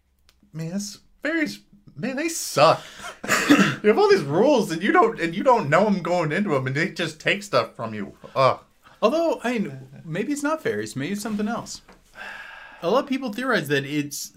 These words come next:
Speaker 2: like, these weird dimensional gateways
Speaker 1: No,
Speaker 2: maybe
Speaker 1: I,
Speaker 2: created
Speaker 1: no,
Speaker 2: by us.
Speaker 1: no, I really think that it, I think that what, if it is something,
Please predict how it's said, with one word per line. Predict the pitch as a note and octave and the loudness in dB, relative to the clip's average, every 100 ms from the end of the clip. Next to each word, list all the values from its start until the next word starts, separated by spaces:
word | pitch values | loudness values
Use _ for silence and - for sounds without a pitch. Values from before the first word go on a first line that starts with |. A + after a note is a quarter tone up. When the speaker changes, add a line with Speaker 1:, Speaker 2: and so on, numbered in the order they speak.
| C#3 | -12
Speaker 2:
like, | C3+ C#3+ C3+ | -6 -6 -6
these | D3+ C3+ | -6 -6
weird | A#2+ C#3 D3+ | -2 -2 -2
dimensional | D3 C3 B2+ D3 - C3+ | -4 -2 -4 -6 -6 -8
gateways | - A#2+ F#3+ A2 A2 | -6 -8 -8 -10 -4
Speaker 1:
No, | C#3 | 0
Speaker 2:
maybe | C#3+ | 2
Speaker 1:
I, | D3 | 0
Speaker 2:
created | - C#3+ D#3 D3 | -2 0 0 0
Speaker 1:
no, | |
Speaker 2:
by | B2+ A2+ | 0 0
us. | D#3+ A#2 | -2 -2
Speaker 1:
no, | C#3+ D3 | 2 4
I | D3 | 4
really | G#3 A#3+ G3+ | 2 0 0
think | - D3 C#3 C3 | -2 -4 -4 -4
that | A#2 | -2
it, | A2+ - | -2 -4
I | B2 | -4
think | - C#3 B2+ | -4 -4 -2
that | A2 | -2
what, | B2 A#2 | -2 -2
if | G#2+ | -4
it | A2+ | -4
is | A2+ - | -4 -4
something, | A2+ G#2+ G#2 A#2+ | -4 -4 -4 -6